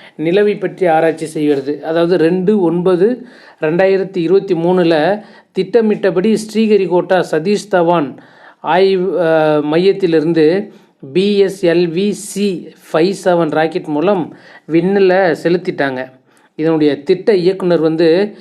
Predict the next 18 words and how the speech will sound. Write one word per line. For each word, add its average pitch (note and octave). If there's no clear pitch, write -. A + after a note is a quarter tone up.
நிகர் F3
ஜாஷி, D#3+
அதாவது E3
தென்காசி F#3
மாவட்டம் D#3
செங்கோட்டையை F3+
சேர்ந்தவங்க D3+
இவங்க. C#3
இதுல F3+
என்ன G#3
சிறப்பு G3+
அப்படின்னா, F3
இந்த D#3
விண்வெளிக்கு G3
அனுப்பக்கூடிய E3+
ராக்கெட்டுடைய D#3
எல்லாருமே F3+
மேக்சிமம் E3+